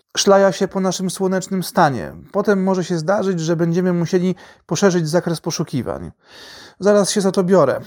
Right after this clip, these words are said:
włączyła komputer. Jake założył ręce na pierś. "Mógłbym cię o coś zapytać?" zaczął ostrożnie. "Coś spoza protokołu?" Obrzuciła go bystrym,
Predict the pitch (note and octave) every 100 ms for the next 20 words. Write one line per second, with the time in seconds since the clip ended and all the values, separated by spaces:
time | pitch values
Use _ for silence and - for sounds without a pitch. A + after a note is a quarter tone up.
0 | - C3+ C#3+ C3+ C#3+ B2+ C#3 C3 B2+ -
1 | - A#2+ _ _ - E3 F3 D#3+ D#3+ D#3+
2 | D#3+ D#3+ D#3 D3+ D3+ C#3+ C3+ D#2 - -
3 | _ _ _ - - _ _ _ - G#3
4 | F4+ E4 - C4 A3 - G#3+ F3 E3+ E3+
5 | F3+ - - - - - - D#3 E3+ E3
6 | D#3+ D#3+ - D3+ C3 B2+ C#3 C#3 C3+ -
7 | F#3+ - - - F#3 F#3+ F#3+ F#3+ F#3 F#3
8 | F#3+ F#3+ A3+ D4 - _ _ _ _ _
9 | - D3 E3 - G#3+ G3 F3 D#3 G3+ -
10 | A3+ A3